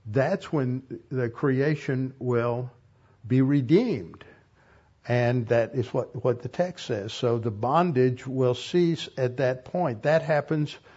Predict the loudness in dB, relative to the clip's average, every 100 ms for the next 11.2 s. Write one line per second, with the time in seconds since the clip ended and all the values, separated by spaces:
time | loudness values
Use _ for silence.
0 | -20 -4 -2 -2 -2 0 0 -2 -6 -2
1 | -2 -2 -10 -20 _ _ _ _ _ _
2 | _ _ -20 -20 _ -2 2 4 4 4
3 | 4 2 2 -4 0 2 4 2 -2 0
4 | 2 4 4 4 2 0 0 0 0 0
5 | -2 -2 -2 0 -2 -2 -2 -2 -4 -6
6 | -20 -20 _ 4 6 6 4 0 -4 -12
7 | -20 -14 -2 -2 2 8 10 10 6 0
8 | 2 0 0 -2 -8 -4 -2 -2 -4 -6
9 | -8 -12 -4 0 0 0 0 0 0 -4
10 | 2 2 2 0 -2 -2 0 0 0 -2
11 | -4